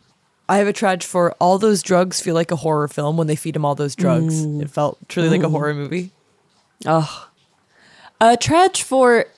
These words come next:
Speaker 2: is it gay or is it homophobic?
Speaker 1: I saw this in your notes and I was like, "That is exactly putting it, that is a great way of articulating the discomfort I felt as
Speaker 2: Mm.
Speaker 1: well." Just a little.
Speaker 2: Yeah.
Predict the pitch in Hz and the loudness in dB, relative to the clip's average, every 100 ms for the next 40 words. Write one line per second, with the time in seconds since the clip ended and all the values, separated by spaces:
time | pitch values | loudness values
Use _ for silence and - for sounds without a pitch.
0 | _ - 285 311 381 - 226 294 294 294 | _ -2 0 2 0 0 0 2 4 4
1 | 302 - 262 - 285 302 - - 196 - | 2 2 2 2 0 -2 -4 -8 -4 0
2 | 254 247 - - 175 156 156 143 139 - | 2 2 -2 0 2 2 0 -2 -4 -10
3 | - - - - - _ _ _ - 208 | -14 -14 -14 -18 -20 _ _ _ 0 4
4 | 220 254 - 202 175 185 208 - 185 175 | 6 4 2 2 4 2 0 -2 -2 0
5 | 160 175 190 180 175 175 185 190 185 156 | 0 0 0 2 2 0 2 0 -2 -4
6 | 147 170 175 - 202 165 196 180 165 160 | 0 0 0 -2 -4 -2 -2 0 -2 -4
7 | - _ _ _ _ _ - 175 165 180 | -6 _ _ _ _ _ -2 0 0 -2
8 | 165 143 - - - - 165 - 190 185 | -4 -6 -12 -12 -8 -6 -6 -2 2 2
9 | 170 175 170 180 - 156 147 143 143 147 | 4 4 2 0 -2 -2 -2 -2 -4 -4
10 | 170 - 165 - - 180 208 196 190 170 | -4 -2 -2 -2 0 4 4 4 4 2
11 | 147 131 131 _ - 294 370 190 165 156 | 2 0 -4 _ -6 -4 0 2 2 4
12 | 262 262 240 208 180 160 | 4 6 6 6 6 4